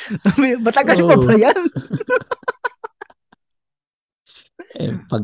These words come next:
Speaker 1: Ah, pare.
Speaker 2: ihimayin mo yung adobo flakes, di ba, pare? Mahirap
Speaker 1: Oo.
Speaker 2: naman yan.
Speaker 1: Kaya nga eh. Bilis naman na maghimay. Ng tinapay na ano.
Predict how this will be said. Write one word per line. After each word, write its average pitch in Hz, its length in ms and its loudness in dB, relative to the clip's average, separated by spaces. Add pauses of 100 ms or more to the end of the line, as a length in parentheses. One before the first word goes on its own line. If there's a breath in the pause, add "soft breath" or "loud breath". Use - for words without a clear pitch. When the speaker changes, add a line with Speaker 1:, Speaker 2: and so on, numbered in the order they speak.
Speaker 1:
Ah, 170 140 -6
pare. 196 420 4
Speaker 2:
ihimayin 139 240 2
mo 135 80 2
yung 139 240 0
adobo 139 480 -2
flakes, 156 320 -4
di 127 120 -2
ba, 117 200 -4
pare? 113 320 -6
Mahirap 170 480 -6
Speaker 1:
Oo. 151 100 -8
Speaker 2:
naman 156 300 -2
yan. 139 200 -2 (520)
Speaker 1:
Kaya 214 320 -8
nga 247 240 -8
eh. 165 280 -8 (440)
Bilis 302 220 -4
naman 480 220 -2
na 440 140 -4
maghimay. 285 460 0 (480)
Ng 127 160 -8
tinapay 160 420 -6
na 185 220 -4
ano. 175 140 -6